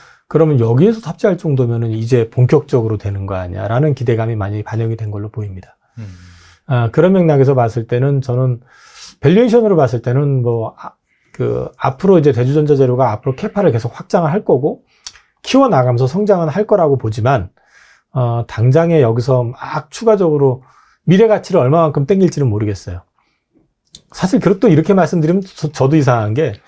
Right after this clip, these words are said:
Speaker 1: 어, 저도 이제 그 말씀을 드렸었던 쪽이 전해액 쪽을 말씀을 드렸었고
Speaker 2: 음.
Speaker 1: 그다음에 동박 쪽에서 일부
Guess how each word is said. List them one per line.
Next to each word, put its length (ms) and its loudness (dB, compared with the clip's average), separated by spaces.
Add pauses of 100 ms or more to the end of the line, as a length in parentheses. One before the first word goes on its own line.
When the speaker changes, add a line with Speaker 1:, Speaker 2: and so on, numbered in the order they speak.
(680)
Speaker 1:
어, 220 4
저도 300 2
이제 300 4
그 80 0
말씀을 380 0
드렸었던 460 0
쪽이 220 0
전해액 380 2
쪽을 220 0
말씀을 340 -2
드렸었고 720 -4
Speaker 2:
음. 60 -20 (380)
Speaker 1:
그다음에 260 2
동박 340 2
쪽에서 280 2
일부 520 2